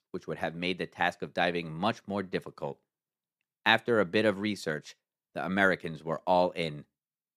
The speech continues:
At this point, the Navy's obscure deep diving group in Panama City once again came into play. The deep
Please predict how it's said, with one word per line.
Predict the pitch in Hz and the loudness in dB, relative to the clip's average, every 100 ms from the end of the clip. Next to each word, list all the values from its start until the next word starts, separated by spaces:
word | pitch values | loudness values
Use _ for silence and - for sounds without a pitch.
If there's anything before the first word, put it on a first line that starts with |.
| _ - | _ -4
At | 87 | -2
this | 113 107 | 0 0
point, | - 92 82 78 _ | -2 -4 -4 -6 _
the | 85 | -6
Navy's | 90 101 107 104 | 0 0 0 -2
obscure | 95 - - 101 | -4 -4 -2 0
deep | 95 - 104 - | 0 -6 -10 -2
diving | 98 95 92 | 2 2 0
group | 87 92 85 | -4 -8 -8
in | 82 | -6
Panama | 101 95 92 90 | -2 0 2 0
City | - 101 90 | -2 -4 -4
once | 78 95 95 | -4 -6 -6
again | 95 92 90 80 | -4 -2 -2 -2
came | 92 87 | -6 -6
into | 82 82 | -6 -10
play. | - 90 76 71 _ _ _ - | -6 -4 -2 -4 _ _ _ -12
The | 85 | -10
deep | 95 117 - | -4 -4 -4